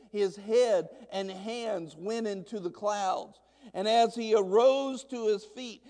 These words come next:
he seemed to have cleansed himself from the debris and the filth that was upon him. And he began to raise his hands into the heavens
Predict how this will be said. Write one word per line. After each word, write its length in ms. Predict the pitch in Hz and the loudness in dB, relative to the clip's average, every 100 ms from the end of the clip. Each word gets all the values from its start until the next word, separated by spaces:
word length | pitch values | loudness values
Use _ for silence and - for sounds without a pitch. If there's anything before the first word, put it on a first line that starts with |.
| - | -12
he 160 | 220 214 | -10 -10
seemed 400 | - 254 269 240 | -8 -6 -6 0
to 120 | 226 | 0
have 180 | 196 - | 0 -6
cleansed 480 | 254 277 277 247 | -10 -8 -8 -10
himself 640 | 262 240 226 247 226 190 - | -10 -10 -8 2 2 2 -2
from 260 | 233 226 208 | -2 0 0
the 120 | 202 | -2
debris 600 | 180 165 196 233 208 170 - - | -2 -4 -6 -4 -6 -8 -12 -10
and 160 | 190 | -4
the 80 | 180 | -4
filth 500 | 180 - 240 214 - | -4 -2 0 2 0
that 160 | 202 196 | -2 0
was 180 | 196 185 | 0 -2
upon 440 | 185 202 202 196 | -4 -4 -4 -4
him. 240 | 185 156 - - 262 | -8 -10 -14 -20 -8
And 160 | 202 226 | -4 -4
he 80 | |
began 500 | 226 208 185 240 254 226 | -4 -4 -4 -6 -6 -4
to 100 | 208 | -4
raise 500 | 202 233 262 269 277 | -2 -4 -6 -12 -6
his 260 | 226 214 - | -6 -6 -14
hands 380 | 247 233 202 190 | -12 -10 -10 -6
into 340 | 226 226 240 | -6 -8 -10
the 160 | 196 202 | -8 -8
heavens 520 | 202 240 214 185 | -6 -8 -8 -12